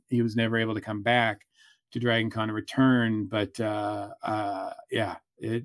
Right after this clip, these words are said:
I always think of, I, I cannot not think of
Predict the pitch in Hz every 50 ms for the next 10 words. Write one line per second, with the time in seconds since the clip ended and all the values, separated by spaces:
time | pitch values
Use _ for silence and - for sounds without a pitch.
0 | - 135 123 131 131 131 131 131 135 127 127 - 139 127 117 143 135 131 127 113
1 | - _ _ - 131 127 135 135 131 123 123 - - 139 135 135 131 131 131 131
2 | _ _ _ - 135 135 127 127 - - _ 131 127 117 - 120 120 113 107